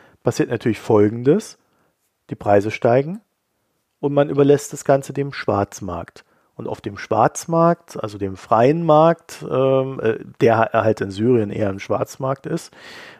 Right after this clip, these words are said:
ähm, wird halt nun ein Preis gefunden und der ist halt ohne Subventionen entsprechend hoch für ein Volk, das ja eigentlich gar keine Einnahmen hat.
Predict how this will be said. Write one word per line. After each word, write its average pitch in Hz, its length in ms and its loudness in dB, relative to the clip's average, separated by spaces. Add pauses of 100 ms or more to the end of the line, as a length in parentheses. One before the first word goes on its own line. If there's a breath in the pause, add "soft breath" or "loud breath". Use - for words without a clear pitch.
ähm, 117 460 0 (240)
wird 123 240 0
halt 127 140 2
nun 127 180 -6
ein 117 180 -2
Preis 123 380 2
gefunden 120 580 -4
und - 300 -8
der 113 280 4
ist - 220 -6
halt 120 380 2
ohne 123 280 -4
Subventionen 113 640 -2
entsprechend - 640 -4
hoch 120 240 4
für - 500 0
ein 101 220 -2
Volk, 113 420 0
das 101 240 0
ja 113 140 -2
eigentlich 104 380 -6
gar 101 140 -2
keine 104 300 -8
Einnahmen 101 480 -6
hat. 104 200 -14